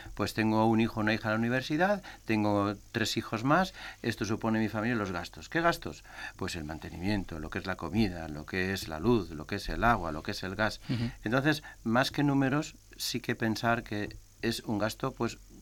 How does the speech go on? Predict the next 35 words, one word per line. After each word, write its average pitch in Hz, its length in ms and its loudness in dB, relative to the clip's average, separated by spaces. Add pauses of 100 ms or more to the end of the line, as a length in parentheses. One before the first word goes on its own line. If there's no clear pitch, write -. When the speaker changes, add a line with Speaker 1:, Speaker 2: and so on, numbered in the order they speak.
(100)
Speaker 1:
más 127 220 0
bien 123 220 0
común 117 520 0
de, 90 400 -6
de 85 140 -8
cualquier 98 320 -4
persona 113 500 -2 (140)
o 120 100 2
cualquier 107 320 2
familia. 95 480 -4 (300)
Lo 123 80 -2
que 120 80 2
sí 160 120 4
es 165 140 4
cierto 165 420 4
que 117 300 0 (160)
estos 131 300 -2
gastos 143 500 -2 (540)
de 101 160 -2
siempre, 131 560 2 (140)
eh, 98 100 -6
tú 113 100 -6
lo 101 120 -2
sabes, 110 240 -2
Antonio, 113 360 -2
los 98 220 -2
ha 110 40 -2
asumido 110 340 -2
siempre 104 460 -6
la 95 120 -4
diócesis. 87 640 -6 (100)
Speaker 2:
Ujú. 117 240 0 (300)
Speaker 1:
Eh, 110 120 2
los 113 140 0
seminaristas 117 720 2